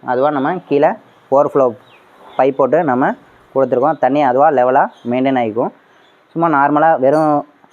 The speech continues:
தண்ணி பவுல்ல மிஸ்ட் மேக்கர் மட்டும் போட்டு சும்மா இது மாதிரி கனெக்ஷன் கொடுத்துட்டா உங்களுக்கு மிஸ்ட் மேக்கரு அடியாகி போயிடும். ஓகேங்களா? நிறைய இன்குபேட்டர் நான் பார்த்துருக்கேன் YouTube சேனல்ல. பார்த்தீங்கன்னா, இது மாதிரி மிஸ்ட் மேக்கர் மட்டும் போட்டு கொடுத்துட்றாங்க. அது பார்த்தீங்கன்னா, மிஸ்ட் மேக்கரை நீங்க அடிக்கடி, அடிக்கடி மாத்துற மாதிரி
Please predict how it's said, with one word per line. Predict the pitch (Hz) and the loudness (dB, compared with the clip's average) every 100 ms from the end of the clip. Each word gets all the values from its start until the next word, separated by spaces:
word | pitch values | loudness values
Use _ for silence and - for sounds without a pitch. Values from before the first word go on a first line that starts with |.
| - | -4
தண்ணி | 131 151 | -2 0
பவுல்ல | 147 139 143 135 | 2 2 2 0
மிஸ்ட் | - | -2
மேக்கர் | 160 147 139 | -2 0 0
மட்டும் | 131 127 131 | -2 -2 -2
போட்டு | 131 117 208 - - - _ - | -2 0 -4 -4 -18 -20 _ -6
சும்மா | 160 | -2
இது | 151 | 0
மாதிரி | 147 147 139 | 0 0 -2
கனெக்ஷன் | 143 151 135 | -2 -2 -2
கொடுத்துட்டா | 127 123 156 226 - - | -2 0 0 -2 -10 -10
உங்களுக்கு | 127 131 127 | -4 -2 -2
மிஸ்ட் | 123 165 | -2 -2
மேக்கரு | 143 127 160 110 | 0 0 0 0
அடியாகி | 135 147 127 | 2 2 2
போயிடும். | 117 113 - _ _ - | -2 -4 -14 _ _ -12
ஓகேங்களா? | 120 123 127 135 | -6 -4 -2 0
நிறைய | 127 139 135 | 0 0 0
இன்குபேட்டர் | 143 135 | 0 0
நான் | 135 120 | 0 0
பார்த்துருக்கேன் | 123 123 127 123 | -2 -2 -4 -4
YouTube | 123 117 | -4 -2
சேனல்ல. | 120 117 135 196 _ _ - - _ | -4 -2 -4 -6 _ _ -20 -20 _
பார்த்தீங்கன்னா, | 127 139 143 | -4 -2 -2
இது | 131 | -2
மாதிரி | 143 156 | -2 -4
மிஸ்ட் | 127 151 | -4 -2
மேக்கர் | 147 131 | -2 0
மட்டும் | 127 127 | 0 0
போட்டு | 131 127 185 - _ _ - | -2 0 -2 -4 _ _ -6
கொடுத்துட்றாங்க. | 131 135 123 123 | -2 0 0 -2
அது | 147 127 | -2 -2
பார்த்தீங்கன்னா, | 127 135 151 | -2 -2 -4
மிஸ்ட் | 135 147 | -4 -2
மேக்கரை | 135 127 | -2 -2
நீங்க | 131 131 | -2 0
அடிக்கடி, | 127 123 135 | -2 0 -2
அடிக்கடி | 123 139 233 _ - | 0 -2 -2 _ -2
மாத்துற | 123 127 135 | -2 0 0
மாதிரி | 127 156 | 0 0